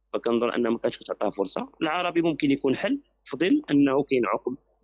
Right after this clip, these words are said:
على هذا المستوى هذا والخصاص كاين. والقادوري، القادوري إلى حد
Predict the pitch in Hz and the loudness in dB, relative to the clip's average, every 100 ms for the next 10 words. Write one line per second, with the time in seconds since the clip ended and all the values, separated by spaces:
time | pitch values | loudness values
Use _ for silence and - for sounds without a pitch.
0 | - 107 107 101 98 - 104 101 101 127 | -4 0 0 0 -2 -2 2 4 4 2
1 | 185 - 98 90 90 - - 285 - _ | 0 -2 -4 -2 -4 -4 -2 -2 -2 _
2 | _ _ _ - 208 175 170 151 - 147 | _ _ _ 0 2 4 4 2 0 -2
3 | 147 151 151 156 - _ _ _ - - | 2 2 2 0 -6 _ _ _ -12 -2
4 | 139 147 151 143 147 - 120 | 2 2 2 2 2 0 -6